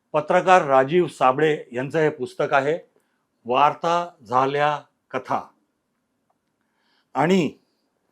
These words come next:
हे पुस्तक राजीव साबळे यांच्या पत्रकारितेचा जो काळ होता, चौतीस वर्षांचा जो काळ होता, एकोणीसशे पंच्याहत्तर पासून दोन हजार नऊ पर्यंत, त्या काळात त्यांना आलेले वेगवेगळे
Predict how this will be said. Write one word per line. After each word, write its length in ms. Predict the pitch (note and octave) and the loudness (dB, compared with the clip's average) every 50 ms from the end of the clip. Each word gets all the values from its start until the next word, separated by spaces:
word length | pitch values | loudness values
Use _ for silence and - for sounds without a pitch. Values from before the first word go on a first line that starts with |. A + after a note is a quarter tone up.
| _ _ _ _ _ _ _ _ _ _ _ _ _ _ _ _ _ _ _ _ _ _ _ - | _ _ _ _ _ _ _ _ _ _ _ _ _ _ _ _ _ _ _ _ _ _ _ 4
हे 120 | F3+ A3 A#3 | 6 6 6
पुस्तक 460 | A#3 G3+ G3 G3 - - F#3 D3 C3 - - _ _ _ _ _ _ _ _ _ _ _ - | 6 4 0 0 2 0 2 2 2 0 -6 _ _ _ _ _ _ _ _ _ _ _ -8
राजीव 420 | A#2+ C3 C#3+ D3+ D3 F3 A#3 A3+ G3 | 0 2 2 2 2 2 0 -2 0
साबळे 360 | - E3+ D#3 D#3 D#3+ E3+ E3+ | 0 0 0 2 2 2 0
यांच्या 300 | E3 D#3+ D#3+ D3+ F3+ E3+ | 0 -2 -4 -4 -4 -6
पत्रकारितेचा 1200 | E3+ - D3+ C#3 - - E3 E3+ E3+ E3+ E3 E3 D#3+ E3 D#3 - E3+ D#3+ D#3+ D#3+ - D#3+ D#3+ D#3 | -4 -2 -4 -4 -4 -2 -4 -4 -2 0 0 0 0 -2 -6 -6 -6 -8 -6 -4 -4 -4 -4 -4
जो 160 | C3+ D#3 D3 | -4 -6 -6
काळ 340 | - - - C3 C3+ D3 C#3+ | -6 -6 -2 0 2 2 2
होता, 320 | C3 B2 A2+ - A2 G#2+ - _ _ _ _ _ _ _ _ _ _ - | 0 -2 -6 -6 -10 -10 -10 _ _ _ _ _ _ _ _ _ _ 0
चौतीस 520 | - C#3 C#3 C#3 C#3 - A3+ A3+ F#3+ - F3 | 2 2 2 2 0 2 4 4 4 4 2
वर्षांचा 480 | E3 D3+ B2 - D3+ D3+ C#3 D3+ C#3+ | 0 0 2 0 -4 -4 -2 -6 -4
जो 120 | C3+ D3 C#3 | -4 -4 -6
काळ 280 | C3+ B2+ A#2+ A#2+ A#2 | -4 -2 -2 -2 -2
होता, 340 | A#2 A2+ A2+ - B2 C3+ C3+ _ _ _ _ _ _ _ _ _ - | -4 -6 -6 -6 -8 -8 -8 _ _ _ _ _ _ _ _ _ -6
एकोणीसशे 600 | C3+ C3 C3 - D3+ D#3 D#3+ C3+ - - - D#3+ | -4 -4 -4 -2 -4 -4 -4 -6 -8 -6 -4 -4
पंच्याहत्तर 640 | C#3+ C#3+ - B2 B2 A#2+ - D#3 D3+ D3+ - - D3 C#3 | -4 -4 -6 -8 -8 -6 -2 -4 -4 -4 -4 -8 -6 -6
पासून 320 | C3+ C3 C3 D3 C#3+ C3+ | -6 -6 -8 -6 -8 -4
दोन 200 | A#2+ C3 C3+ C3+ | -2 -2 -2 -2
हजार 220 | C3+ B2 C#3 C3+ | -2 -2 -4 -4
नऊ 220 | B2+ B2 B2+ D#3 G3 | -4 -4 -2 -2 -2
पर्यंत, 400 | - D#3+ C#3+ A#2+ G#2+ G2+ F2+ G2 F#2+ - _ _ _ _ _ _ _ _ _ _ _ _ _ - | -2 -2 -4 -4 -4 -8 -12 -16 -18 -18 _ _ _ _ _ _ _ _ _ _ _ _ _ -2
त्या 160 | E3 E3+ G3 | 0 0 0
काळात 420 | G3 G3 - D3+ D3 D#3 D#3+ E3 - | 0 0 0 2 2 4 4 2 0
त्यांना 400 | - - C#3+ C3+ C#3+ D3+ D#3 D3+ | 0 -6 -6 -6 -4 -4 -2 -2
आलेले 360 | C#3+ C#3 C#3+ C#3+ C#3+ C#3+ C#3+ | -2 -2 -4 -4 -4 -4 -2
वेगवेगळे 480 | B2 B2 B2 B2 C3+ C#3 C3 C3+ B2+ | 0 0 0 2 2 4 4 4 4